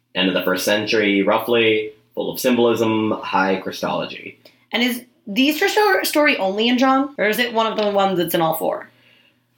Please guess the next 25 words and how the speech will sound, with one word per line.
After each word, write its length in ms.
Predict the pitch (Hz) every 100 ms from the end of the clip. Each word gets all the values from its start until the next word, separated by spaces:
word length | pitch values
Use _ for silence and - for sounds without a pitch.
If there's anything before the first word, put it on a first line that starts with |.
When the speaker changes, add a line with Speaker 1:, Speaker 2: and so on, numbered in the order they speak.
| _ _ _ _ -
Speaker 1:
So 440 | 156 233 208 190 -
it's 560 | 190 - - - - -
in 480 | 170 208 208 202 170 170 - - - -
three 280 | 165 175 175
out 220 | 160 147
of 80 | 139
the 60 | -
four, 300 | 127 123 117
definitely. 920 | 101 90 87 85 - 82 82 82 - - _ _ _ _ _ -
The, 540 | 104 117 113 113 113 143
we've 220 | 160 160
talked 260 | - 156 202
about 320 | 156 135 117
the, 220 | 117 - -
the 220 | 113 110 117
extra 320 | - - 90
ending 300 | 92 92 95
that 120 | 85
got 160 | 85 85
added 300 | 87 87 -
to 80 | 85
Mark. 340 | 80 78 - - -
Speaker 2:
Yes, 380 | 180 - - -
we 120 | 165
have. 240 | 156 -